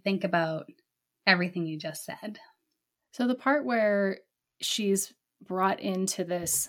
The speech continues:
Speaker 2: home, it's kind of like she's, she takes the invitation to get into the carriage, but then it's the part where she's actually living within this environment with this woman, um, this old woman that has, you know, a very specific idea of how things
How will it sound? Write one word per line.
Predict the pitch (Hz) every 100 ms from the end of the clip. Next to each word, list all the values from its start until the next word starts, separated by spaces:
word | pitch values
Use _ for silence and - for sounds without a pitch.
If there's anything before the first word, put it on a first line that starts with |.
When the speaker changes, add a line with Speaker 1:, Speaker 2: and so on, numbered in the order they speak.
| -
Speaker 2:
home, | - 160 165
it's | 175
kind | -
of | 175
like | 170
she's, | - 175 -
she | - 170 - _ _ -
takes | 226 -
the | 202
invitation | 185 185 170 165 175 175 175
to | - 165
get | 180
into | 180 175
the | 175
carriage, | - 165 160 165 170 - - - -
but | 196
then | 208 214
it's | 208 202
the |
part | 185 185 190
where | 185
she's | - 180
actually | 175 - 175
living | 175 175 185 185 175 170 170 156 _ _ _ _ 208
within | 180 180 190 185 180
this | 175 175 - - -
environment | 180 175 233 254 180 170 185
with | 175 -
this | 170 -
woman, | 175 190 208 170 170 170 175 196
um, | 190 170
this | 180 185
old | 185 180
woman | 180 185 180
that | 175
has, | - 180 175 170 - - - - _ _ _ _ _ -
you | 185
know, | 175 170
a | 202
very | 180 185 180 175
specific | - 175 185 190 170
idea | 165 165 165
of |
how | - 160
things | 165 170 165 165 - -